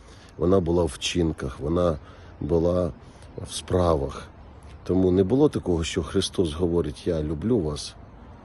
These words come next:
і все, і це тільки слова. Ні. Він полюбив, і написано,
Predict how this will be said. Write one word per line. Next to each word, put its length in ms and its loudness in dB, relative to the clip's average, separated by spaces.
і 100 0
все, 340 -2
і 60 -2
це 160 -2
тільки 340 -4
слова. 440 0
Ні. 280 4
Він 340 4
полюбив, 680 2
і 60 0
написано, 840 0